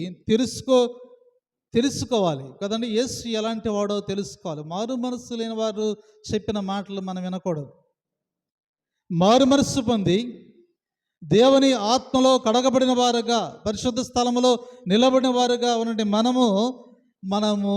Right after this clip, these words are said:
మరి ఏం చేయాలంటే ఆ నిజాలు అనేది తెలుసుకోవాలి. యేసుక్రీస్తు యూదుడే కదండి.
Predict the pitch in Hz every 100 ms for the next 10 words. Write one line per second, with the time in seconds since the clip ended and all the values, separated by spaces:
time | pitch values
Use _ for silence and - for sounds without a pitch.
0 | 202 202 240 233 220 214 202 185 180 175
1 | 160 220 226 226 220 202 202 196 202 190
2 | 190 - _ - 196 - - 170 175 233
3 | - 247 233 226 - 233 185 185 - -
4 | 156 175 190 196 196 139 123 - _ -
5 | 185 196 247